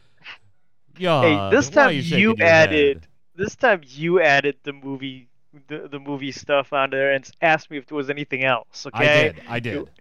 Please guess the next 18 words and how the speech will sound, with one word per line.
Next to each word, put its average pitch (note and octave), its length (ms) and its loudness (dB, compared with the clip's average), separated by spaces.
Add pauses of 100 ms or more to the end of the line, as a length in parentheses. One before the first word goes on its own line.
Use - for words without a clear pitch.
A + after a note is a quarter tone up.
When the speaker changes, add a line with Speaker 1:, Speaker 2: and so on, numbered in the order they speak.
(420)
Speaker 2:
'Cause G#3+ 160 -4
I G#3 120 0
knew B3+ 180 -2
if G3 100 -6
I F3+ 80 0
Speaker 1:
And, G3 60 2
Speaker 2:
did G3 140 4
Speaker 1:
and F#3+ 60 -2
Speaker 2:
put G3 140 -2
it E3+ 100 -2
in E3+ 120 -4
there, D#3+ 120 -2
you're D#3 160 -4
just D3+ 160 -8
gonna E3 140 -4
add D3 240 0
it C3 80 -6
anyway. B2+ 320 -6